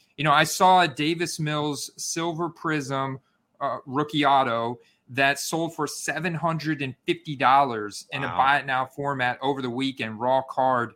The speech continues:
Speaker 1: And I was blown away 'cause that is, that is astronomical for, a-, and I get it, man. I think Davis Mills, I mean, he's a great fantasy sleeper. Uh, you know, I love the weapons that they put around him,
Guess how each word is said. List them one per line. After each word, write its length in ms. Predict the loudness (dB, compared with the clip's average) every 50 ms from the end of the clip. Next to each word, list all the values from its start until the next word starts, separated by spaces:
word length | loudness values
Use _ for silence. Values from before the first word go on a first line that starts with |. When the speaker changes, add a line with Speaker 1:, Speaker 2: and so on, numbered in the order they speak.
| _ _ _ _ _
Speaker 1:
And 260 | -2 -2 0 0 0 0
I 120 | 0 0 2
was 180 | 2 0 -2
blown 340 | -4 -4 0 2 2 2 2
away 380 | 0 -2 -2 0 0 0 0 -2
'cause 260 | -6 -10 -14 -14 -4
that 280 | 0 2 2 2 2 2
is, 400 | 0 -2 -2 -4 -6 -10 -12 -14 _ _ -4
that 200 | -2 0 0 0
is 160 | 0 -2 -4 -6 -4
astronomical 880 | -4 -4 -4 -4 -6 -4 -2 0 0 0 -2 -4 -6 -8 -6 -6 -6 -8
for, 340 | -8 -8 -6 -2 -2 -2 0 -2
a-, 160 | -2 0 0
and 160 | 0 2 2
I 100 | 2 2
get 240 | 0 0 -2 -4 -4
it, 100 | -4 -6
man. 200 | -6 -6 -4 -2
I 160 | 0 -2 -2
think 240 | -2 -4 -8 -8 -4
Davis 400 | -4 -4 -4 -4 -6 -8 -8 -8
Mills, 480 | -6 -4 -2 -2 -2 -4 -6 -8 -12 -16 _ _ _ _ -2
I 180 | 0 0 0
mean, 220 | 0 -2 -6 -4 -4
he's 160 | -2 -2 -2
a 60 | -4
great 360 | -4 -4 -2 0 0 -2 -2
fantasy 460 | -4 -6 -4 -4 -4 -6 -8 -10 -10
sleeper. 640 | -8 -8 -6 -4 -4 -6 -4 -2 -2 -2 -2 -2 -6 _ _ _ _ _
Uh, 260 | 0 2 2 2 0 -2
you 120 | -4 -2
know, 100 | 0 0
I 80 | 0 0
love 320 | 2 4 4 4 4 2
the 80 | -2 -4
weapons 480 | -2 -2 -2 -2 -2 -4 -6 -6 -6
that 120 | -8 -6 -6
they 120 | -6 -8
put 260 | -8 _ _ -4 -4
around 460 | -4 -2 -2 0 2 2 0 0 -2
him, 300 | -6 -8 -8 -8 -8 -10